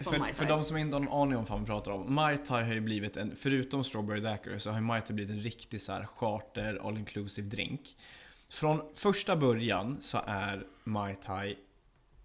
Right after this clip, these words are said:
Speaker 2: lime, Ljus rom, ofta tillsammans med mörk rom som har
Speaker 1: Mm.
Speaker 2: floatat, eller någon sån här funkig rom som har floatat på. Mandelsyrup eller orgeat, orgeat,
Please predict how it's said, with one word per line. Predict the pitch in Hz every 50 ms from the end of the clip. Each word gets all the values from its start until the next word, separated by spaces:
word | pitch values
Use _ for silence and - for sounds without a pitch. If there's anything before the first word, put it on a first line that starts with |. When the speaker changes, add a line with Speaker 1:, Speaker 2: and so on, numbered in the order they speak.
| - - -
Speaker 2:
lime, | 135 151 170 170 160 165 180 196 202 196 - - _ _ _ _ _ _ _ _ _ _ _ -
Ljus | - 123 156 170 160 139 - -
rom, | 117 110 107 110 123 139 156 147 - - _ _ _ _
ofta | - 139 127 - - - - 135
tillsammans | 139 - 135 - 156 143 135 123 117 110
med | 113 110
mörk | 120 131 123 117 110 - -
rom | 110 104 101 104 104
som | - 107
har | 104 90
Speaker 1:
Mm. | -
Speaker 2:
floatat, | - 113 107 107 110 - 110
eller | 104 117
någon | 117 110
sån | - 107
här | -
funkig | - 139 127 120 113 - 127
rom | 110 104
som | - -
har | 95 -
floatat | - 95 95 95 98 -
på. | - 98 107 139 - - - - - - - - _ _
Mandelsyrup | - 131 139 156 165 151 135 131 127 123 127 123 123 117 - - - - - 151 143 127 113 113 - -
eller | 107 104 104 - -
orgeat, | - 104 104 101 98 - 117 117 170 170 - - - -
orgeat, | 110 104 101 113 123 170